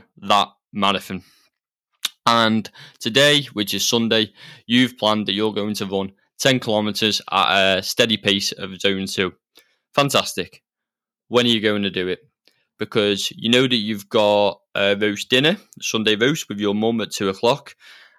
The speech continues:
And you also know that Man United are on at half four. They weren't, they were on at half three today. They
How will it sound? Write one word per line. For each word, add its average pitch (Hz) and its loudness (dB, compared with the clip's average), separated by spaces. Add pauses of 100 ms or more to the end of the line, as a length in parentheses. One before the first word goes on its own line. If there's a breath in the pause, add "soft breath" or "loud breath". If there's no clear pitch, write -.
And 120 0 (120)
you 139 -2
also 147 2
know 120 2
that 113 2
Man 123 2
United 110 -2
are 107 -2
on 107 -2 (200)
at 101 2 (640)
half 123 2
four. 98 2 (960)
They 107 0
weren't, 98 0
they 107 -2
were 107 2
on 104 0
at 92 0
half 98 2
three 101 -4
today. 98 -2
They - -14